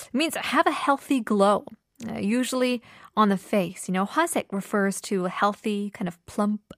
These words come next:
kind of a reddish, lively face 'cause they're happy, you know, or active and alive. And so it seems like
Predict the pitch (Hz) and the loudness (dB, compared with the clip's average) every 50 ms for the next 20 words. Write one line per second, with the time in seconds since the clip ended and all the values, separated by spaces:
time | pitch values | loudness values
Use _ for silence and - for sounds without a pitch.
0 | _ - - - - - - - - _ - - - - - 214 175 - - - | _ -20 -20 -20 -20 -20 -20 -20 -20 _ -18 -14 -12 -12 -10 -8 -8 -8 -8 -8
1 | - - 202 190 180 226 226 226 233 - - 202 202 196 190 196 202 220 226 220 | -8 -4 0 2 4 4 4 4 2 -2 -2 -2 -2 0 0 2 0 0 0 -2
2 | 226 233 226 - - - 214 214 226 240 - - - - 208 190 - 196 190 - | -2 -4 -4 -4 -6 -4 -4 -4 -4 -6 -8 -8 -6 -6 -6 -4 -2 -2 0 0
3 | 202 - - 254 440 - - 262 214 185 175 175 170 170 170 170 220 226 208 208 | -2 -2 -4 -4 -6 -4 -2 -2 -2 0 0 -2 -2 -4 -4 -6 -6 -2 -2 0
4 | 175 180 226 269 254 214 - - - 302 339 - - 208 175 170 190 - 196 214 | 0 0 -2 -2 -2 -2 0 0 -2 -4 -4 -2 -2 -2 -2 -2 -2 -2 0 2
5 | 214 233 240 240 262 277 311 381 415 381 226 185 185 180 185 185 - - 220 - | 4 4 4 4 2 2 2 0 -2 -2 -2 -2 -2 -2 -2 0 2 2 2 2
6 | - - - - 285 285 302 339 349 - - 247 190 180 202 - | 0 -4 -6 -4 0 0 2 0 0 0 0 2 2 2 0 -2